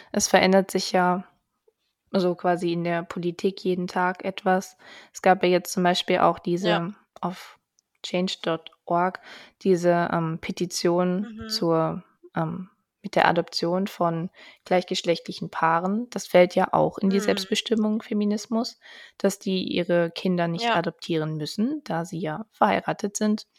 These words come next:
Speaker 2: Mhm.
Speaker 1: Und ja, mal
Speaker 2: Ja.
Speaker 1: gespannt, wie's auch da weitergeht. <laughs>
Speaker 2: Oh ja, ich auch. Ich hab das, ähm, auch
Speaker 1: Mhm.
Speaker 2: unterschrieben und verfolg das halt jetzt quasi per E-Mail, dass ich da quasi so Updates
Speaker 1: Ja.
Speaker 2: kriege. Und ich glaube, das ist an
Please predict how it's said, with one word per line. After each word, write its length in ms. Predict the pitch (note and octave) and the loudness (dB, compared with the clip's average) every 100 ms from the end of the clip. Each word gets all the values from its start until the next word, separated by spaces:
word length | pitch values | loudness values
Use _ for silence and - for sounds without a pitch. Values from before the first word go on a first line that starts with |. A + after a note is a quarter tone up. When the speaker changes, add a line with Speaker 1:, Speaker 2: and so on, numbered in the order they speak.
| - | -18
Speaker 2:
Mhm. 440 | G3+ F#3 E3+ E3+ F3 | -16 -14 -14 -8 2
Speaker 1:
Und 400 | F#3+ F#3+ - - _ _ _ | 4 4 0 -14 _ _ _
ja, 260 | C4+ A3+ F#3+ _ - | 4 4 2 _ 0
mal 80 | G3+ | 2
Speaker 2:
Ja. 40 | |
Speaker 1:
gespannt, 440 | - - E3 E3+ G#3+ | 2 0 -2 -2 -8
wie's 160 | - | -6
auch 100 | G3+ - | -6 0
da 220 | A#3+ B3+ | 2 4
weitergeht. 540 | F3+ F3+ E3 D#3+ D#3+ - | 2 0 -2 -2 -4 -2
<laughs> 300 | G#3 F#3 - _ _ _ _ _ _ _ _ _ _ - - _ - | -2 -2 -10 _ _ _ _ _ _ _ _ _ _ -20 -20 _ -6
Speaker 2:
Oh 120 | A3 | 0
ja, 220 | G#3 G3 G#3 | 4 4 4
ich 180 | - - | 0 -2
auch. 100 | F3 | -2
Ich 160 | - | -2
hab 120 | G#3 _ | -6 _
das, 420 | G#3 G3 G3 - - | -2 -2 -2 -10 -8
ähm, 560 | G3+ F#3+ F#3+ F#3+ F#3 F#3 _ - | -6 -6 -8 -12 -14 -18 _ -8
auch 120 | G3 G3+ | -8 -6
Speaker 1:
Mhm. 0 | |
Speaker 2:
unterschrieben 720 | G3+ G3+ G3+ F#3+ A3 A3+ A3 | -2 2 4 4 0 -4 -10
und 120 | G3 | -14
verfolg 360 | G3 - G3 - | -14 -8 -8 -8
das 140 | G#3 | -10
halt 120 | G3 - | -10 -12
jetzt 120 | - | -10
quasi 240 | G3+ F#3+ | -10 -10
per 200 | - G3 - | -8 -8 -6
E-Mail, 280 | G#3+ A3+ A#3 | -6 -6 -4
dass 180 | G#3 - | -8 -10
ich 60 | - | -12
da 80 | |
quasi 340 | - G#3+ F#3+ F#3+ | -8 -6 -6 -8
so 140 | G3 | -10
Updates 440 | - - - A3 A#3+ | -10 -10 -6 -4 0
Speaker 1:
Ja. 40 | |
Speaker 2:
kriege. 460 | A3 A#3 A3+ A#3 B3+ - - - - - | -2 -2 -8 -8 -8 -14 -18 -16 -16 -12
Und 80 | G3+ | -10
ich 120 | - | -8
glaube, 400 | F#3 F#3 G#3+ C4 | -4 -4 -4 -6
das 180 | G#3+ - | -8 -12
ist 280 | A3+ - - | -10 -10 -10
an 120 | A3 | -12